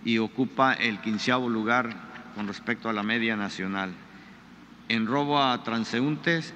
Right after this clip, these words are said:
ocupa el doceavo lugar, con doscientos ochenta casos, va decreciendo con respecto a los meses anteriores. En homicidios dolosos,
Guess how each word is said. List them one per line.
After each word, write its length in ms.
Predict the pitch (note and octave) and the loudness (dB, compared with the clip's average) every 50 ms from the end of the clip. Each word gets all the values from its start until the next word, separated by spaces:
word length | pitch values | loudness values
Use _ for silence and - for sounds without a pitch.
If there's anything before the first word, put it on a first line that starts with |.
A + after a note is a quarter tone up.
| - G#2 | -6 -6
ocupa 480 | G#2+ G2 - - B2 - - C3 B2 | -6 -6 -4 -6 -6 -2 0 2 2
el 140 | A#2 A2+ G#2 | 2 2 -2
doceavo 480 | F#2+ G2+ G2 - - B2+ B2+ C3 B2+ B2 | -2 -4 -4 -2 2 4 4 4 4 2
lugar, 400 | A#2+ A2 G#2+ G#2 B2+ C#3+ D#3+ E3+ E3+ - - - - - - - - - - - | 0 -2 0 2 2 2 2 -2 -10 -14 -16 -18 -18 -18 -20 -20 -20 -18 -8 -4
con 160 | A2 A2 A2 | 0 0 2
doscientos 600 | G#2 G#2+ G#2 - B2 C3 C3 B2+ - B2 A#2 - | 2 0 -2 2 4 4 4 2 0 -4 -6 -6
ochenta 500 | A2 A2 - - B2 B2+ B2 A#2+ A#2+ A2 | -6 -6 -2 0 0 0 0 0 -2 -2
casos, 580 | F#2 - B2+ C3+ C3 - C3+ C3+ C3 - - - - - - - - - - F#2+ G#2+ | 0 2 0 0 0 -2 -6 -6 -8 -8 -12 -16 -18 -18 -18 -20 -18 -14 -6 0 2
va 120 | B2 C3 | 2 2
decreciendo 720 | B2+ A#2+ - - G2 G#2+ - - B2 B2 B2+ A#2+ B2+ A#2+ | 2 -2 -4 -4 -4 -4 0 0 2 2 2 0 -2 -2
con 160 | - A2 G2+ | -4 -4 -4
respecto 480 | G2+ F#2+ - - A#2+ A#2+ G2+ - A2+ A#2 | -4 -6 -4 -2 -2 -2 -2 -2 -4 -2
a 40 | A2 | -2
los 140 | G#2 G2+ | -2 -2
meses 400 | G2+ G#2 A#2 A2+ A2 A2+ A2 - | -2 -2 -2 -2 -2 -4 -4 -2
anteriores. 640 | G#2+ G2+ G2+ G2+ G2+ G2+ G2 G#2 G2+ G2 F2 E2+ - - - - - - - - - - - - - - - - - - - - - | -2 -2 -2 -2 -4 -2 0 0 -2 -2 -4 -6 -10 -12 -16 -16 -16 -18 -20 -20 -20 -20 -20 -18 -18 -16 -16 -16 -18 -18 -20 -14 -6
En 180 | - A2+ A2+ A#2+ | -2 0 2 2
homicidios 580 | B2 A#2+ B2 A#2+ - D3+ D#3 D3+ D#3+ D#3 D3 B2+ | 4 2 2 4 4 4 4 6 4 4 2 2
dolosos, 520 | B2 B2+ B2+ D3 D#3+ D#3+ - F3+ F#3 F3 | 2 2 4 2 2 2 0 -2 -2 -2